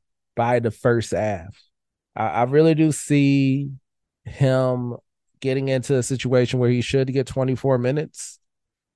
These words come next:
And while on the floor, if this is a <laughs> blowout, especially in the fourth quarter, he will have the ability to get you ten actual points. So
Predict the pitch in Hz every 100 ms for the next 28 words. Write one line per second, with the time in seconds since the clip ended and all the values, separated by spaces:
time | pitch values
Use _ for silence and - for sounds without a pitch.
0 | _ - 123 127 127 127 127 123 123 -
1 | _ _ _ _ _ - 120 120 131 139
2 | 135 135 113 147 160 143 123 - 110 _
3 | - 131 - 151 135 123 117 151 156 123
4 | 117 107 _ - - 117 135 127 123 -
5 | 127 - 139 135 113 110 - _ _ -
6 | 123 123 139 139 131 120 123 117 127 123
7 | 120 117 110 117 113 120 - 131 120 113
8 | 113 - 101 101 - 104 82 - - -
9 | _ _ _ _ _ _ - - 110 110
10 | 107 104